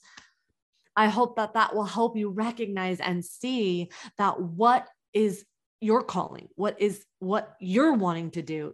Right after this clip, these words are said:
can, you can trust it and trust it a hundred percent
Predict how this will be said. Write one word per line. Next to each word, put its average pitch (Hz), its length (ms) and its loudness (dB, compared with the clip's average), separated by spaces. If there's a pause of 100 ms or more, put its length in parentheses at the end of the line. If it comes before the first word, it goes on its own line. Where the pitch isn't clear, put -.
(120)
can, 190 320 -4
you 202 200 2
can 185 180 -4
trust 165 340 -8
it - 120 -18 (120)
and 175 140 -4
trust 185 300 -6
it 185 160 -6
a 165 60 -6
hundred 185 720 -4 (260)
percent 180 420 -6